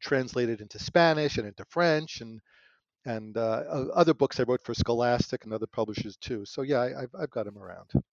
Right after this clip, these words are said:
Nice, nice, nice reminder of that chapter, literally that chapter of my life.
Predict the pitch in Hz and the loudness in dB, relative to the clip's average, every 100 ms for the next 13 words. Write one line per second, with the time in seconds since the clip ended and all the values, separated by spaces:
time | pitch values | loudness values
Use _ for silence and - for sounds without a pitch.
0 | _ 110 123 113 - _ 143 120 - - | _ -10 -10 -12 -18 _ -12 -12 -14 0
1 | 190 - 147 135 123 113 110 101 - 107 | 0 2 4 6 4 0 -4 -6 -4 -6
2 | - 90 - 147 139 113 113 117 - 98 | -6 -12 -6 -2 -2 -4 -6 -8 -8 -12
3 | - - 107 - - | -12 -18 -18 -20 -20